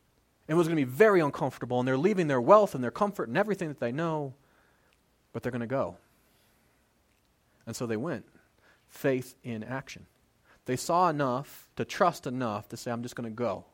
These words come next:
'cause I don't wanna miss out." And so they did. And so the, what do they do? They go all the way and they show up in Jerusalem, where I'm sure that they were confident that's exactly where they were supposed to be. And they knock on the door of Herod, right? And he's like, "What? No, not here."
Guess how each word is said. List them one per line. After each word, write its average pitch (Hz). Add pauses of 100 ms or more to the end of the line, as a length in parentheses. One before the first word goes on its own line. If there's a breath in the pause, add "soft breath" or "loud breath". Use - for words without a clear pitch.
(520 soft breath)
'cause -
I 139
don't 139
wanna 139
miss 120
out." 107 (840)
And 113
so 120
they 110
did. 92 (760 loud breath)
And 156
so 185
the, 170
what 180
do 180
they 180
do? 175
They 131
go 131
all 190
the 185
way 180
and 135
they 135
show 185
up 185
in 160
Jerusalem, 143
where 131
I'm 135
sure 190 (180 loud breath)
that 147
they 196
were 180
confident -
that's -
exactly 175
where 180
they 165
were 156
supposed -
to 151
be. 143
And 139
they 131
knock 202
on 277
the 220
door 165
of 156
Herod, 151 (880 loud breath)
right? 170
And 160
he's 185
like, 139
"What? 120
No, 143
not 160
here." 240